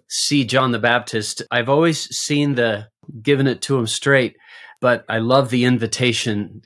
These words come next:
kind of the softer, gentler, "Come and repent and come and be baptized." I like the way you've helped me with that today. And the first paragraph in the "Come Follow Me" manual, it says it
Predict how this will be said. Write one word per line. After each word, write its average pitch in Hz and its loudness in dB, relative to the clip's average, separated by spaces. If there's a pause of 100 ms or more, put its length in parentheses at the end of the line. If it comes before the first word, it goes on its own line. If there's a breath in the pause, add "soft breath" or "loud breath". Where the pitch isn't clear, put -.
(120)
kind 123 -2
of 107 0
the 104 -4
softer, 117 2
gentler, 107 -2
"Come 175 0
and 147 4
repent 101 -2
and 113 -2
come 113 0
and 101 0
be 107 0
baptized." 98 0
I - 2
like 113 2
the 110 -8
way 101 0
you've 95 -8 (320 soft breath)
helped - -2
me 110 2
with 92 -6
that 92 0
today. 104 -2
And 85 -6 (540 loud breath)
the 117 -8
first 170 0
paragraph 117 2 (140)
in 110 -2
the 110 -4 (140)
"Come 139 -4
Follow 123 2
Me" 113 0
manual, 104 -2
it 123 -4
says 135 2
it 101 -2